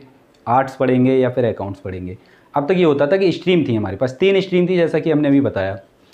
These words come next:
अब stream जैसी कोई चीज़ नहीं होगी, आपका जितना interest है आप उस चीज़ को पढ़िए, ठीक है। ऐसा नहीं है कि art side वाला कभी science नहीं पढ़ सकता,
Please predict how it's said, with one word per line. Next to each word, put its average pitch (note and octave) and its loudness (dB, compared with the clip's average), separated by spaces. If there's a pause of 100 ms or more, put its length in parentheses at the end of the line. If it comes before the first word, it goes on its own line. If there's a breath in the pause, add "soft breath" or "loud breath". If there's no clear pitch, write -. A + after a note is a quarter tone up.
(560 soft breath)
अब G3 0
stream G3+ 0
जैसी G3 2
कोई D3+ 2
चीज़ B2+ 2
नहीं B2 2
होगी, D3 2
आपका - 0
जितना C#3+ 0
interest D3+ 0
है F3+ 4
आप F#3+ -2
उस D#3 -2
चीज़ D3 0
को C#3+ 2
पढ़िए, F#2+ -4
ठीक E3+ -2
है। D#3+ 0
ऐसा C#3+ 0
नहीं G#3 0
है A3+ 0
कि G#3+ -2
art D#3 2
side F3+ 2
वाला E3+ 2
कभी E3 0
science D#3 0
नहीं E3+ 4
पढ़ D3+ 0
सकता, D3+ -2